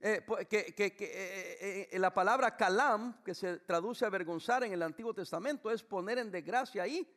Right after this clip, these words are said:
afrenta. Se la voy a leer aquí, en el Nuevo Testamento, Hebreos, y ahí terminamos.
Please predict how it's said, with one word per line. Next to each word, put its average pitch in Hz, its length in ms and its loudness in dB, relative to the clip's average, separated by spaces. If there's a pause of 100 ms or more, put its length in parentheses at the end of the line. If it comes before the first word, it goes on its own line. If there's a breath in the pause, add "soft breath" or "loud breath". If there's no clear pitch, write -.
(120)
afrenta. 202 520 -6 (2000)
Se - 100 -8
la 147 80 -2
voy 185 140 0
a 202 40 6
leer 196 240 0
aquí, 208 400 -4 (1400)
en 151 200 -4
el 135 420 -6 (560)
Nuevo 190 240 -2
Testamento, 185 540 -6
Hebreos, 233 360 2
y 196 40 -4
ahí 202 100 -4
terminamos. 165 480 -10